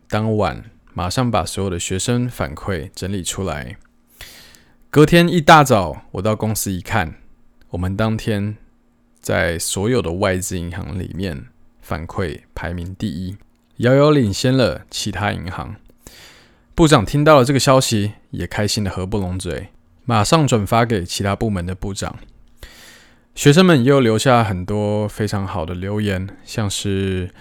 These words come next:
呃，“我们这次的活动让各个部门先做自我P R，他们觉得非常有趣，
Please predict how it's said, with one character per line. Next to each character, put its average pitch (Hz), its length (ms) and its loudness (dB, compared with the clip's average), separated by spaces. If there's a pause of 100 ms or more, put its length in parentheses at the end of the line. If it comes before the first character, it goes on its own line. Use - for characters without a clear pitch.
(360)
呃 92 440 -2
，“我 95 60 -6
们 98 180 -4
这 123 140 -2
次 117 100 -2
的 110 80 2
活 107 220 -2
动 117 320 0 (120)
让 117 420 2
各 - 160 -2
个 113 100 -6
部 117 160 -2
门 92 340 -4
先 107 240 -4
做 98 240 -4
自 117 160 -6
我 82 140 -4
P 123 240 -2
R， 92 340 2
他 - 120 -8
们 98 120 -4
觉 85 140 -8
得 87 80 -6
非 101 160 -6
常 95 160 -4
有 78 160 -6
趣， 107 400 -2